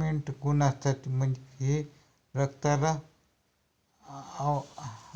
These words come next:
अडवण्याचे काम करते. परंतु सर्वसाधारण लोक म्हणजे,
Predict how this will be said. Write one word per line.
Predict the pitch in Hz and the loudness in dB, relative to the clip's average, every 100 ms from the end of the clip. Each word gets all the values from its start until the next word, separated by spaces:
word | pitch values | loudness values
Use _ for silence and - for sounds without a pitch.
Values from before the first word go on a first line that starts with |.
| - | -8
अडवण्याचे | 131 139 151 160 151 151 143 | -2 0 2 2 2 0 0
काम | 147 147 | 0 0
करते. | 147 151 147 131 | 2 0 -2 -4
परंतु | - 151 147 143 151 - _ _ _ _ _ _ | -2 0 0 -2 -8 -10 _ _ _ _ _ _
सर्वसाधारण | - - 147 143 165 151 147 139 139 143 139 | -10 0 0 2 0 2 4 4 4 4 4
लोक | 147 143 - _ _ _ _ | 4 0 -6 _ _ _ _
म्हणजे, | 135 139 139 139 | 2 4 6 4